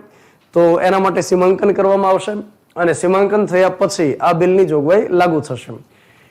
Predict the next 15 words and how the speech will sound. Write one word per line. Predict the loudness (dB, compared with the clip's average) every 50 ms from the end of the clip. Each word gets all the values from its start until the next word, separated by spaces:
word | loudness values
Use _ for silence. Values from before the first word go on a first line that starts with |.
| _ _ -2
એટલે | 0 0 2
એવી | 2 2 2 4 4
એક | 2 2 2 2
ધારણા | 2 2 2 2 2 2
રહેલી | 2 2 2 2 2 2 2
છે | 0 0 0
કે | 2 2
લગભગ | 2 2 2 2 0 0
બે | 0 2 2 2
હજાર | 4 2 2 0
ઓગણત્રીસની | -2 -2 -2 -2 0 2 2 0 0 0 0 0 0 0 0 0 0 2
જે | 2 2
લોકસભાની | 2 4 2 2 0 0 -2 0 2 2 2 2 0 -2
ચૂંટણી | -4 -4 -4 -2 0 0 2 2
આવે | 2 2 2 0